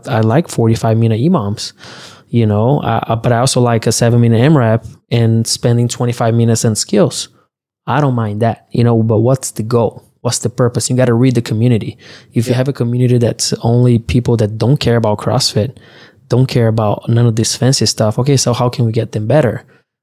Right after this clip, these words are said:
Speaker 1: But also, how can we feed those people that, that care about the competition, or they care about this and this and that, you know?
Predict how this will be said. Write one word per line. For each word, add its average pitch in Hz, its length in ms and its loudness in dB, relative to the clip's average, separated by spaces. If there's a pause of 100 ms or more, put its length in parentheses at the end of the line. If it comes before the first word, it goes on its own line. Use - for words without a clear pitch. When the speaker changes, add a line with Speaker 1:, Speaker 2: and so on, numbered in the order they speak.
(100)
Speaker 1:
But 113 120 -2
also, 120 240 2
how 123 160 2
can 123 200 2
we 120 120 2
feed 123 400 -2
those 123 180 2
people 120 300 0
that, 123 240 -4 (100)
that 117 240 -4
care 156 200 0
about 113 200 0
the 107 60 -2
competition, 120 580 -2
or 107 100 -2
they 104 80 -4
care 131 240 0
about 110 300 0
this 117 200 -2
and 113 80 -4
this 110 140 -2
and 117 80 -2
that, 127 220 0
you 117 80 0
know? 117 220 0